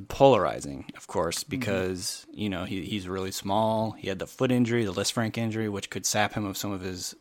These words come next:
Speaker 1: most important skill, which is just blazing speed. Um, so I'm, I'm on the fence about him. I, I really don't know.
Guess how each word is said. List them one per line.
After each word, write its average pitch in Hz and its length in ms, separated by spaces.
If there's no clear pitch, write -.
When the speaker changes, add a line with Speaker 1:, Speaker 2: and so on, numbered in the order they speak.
Speaker 1:
most 110 400
important 95 600
skill, 95 440
which 90 160
is 76 240
just - 280
blazing 90 420
speed. 98 520
Um, 62 380
so 113 340
I'm, 131 960
I'm 131 580
on 120 240
the 107 60
fence 117 340
about 90 260
him. 82 220
I, 87 140
I 92 160
really 104 320
don't 90 240
know. 78 280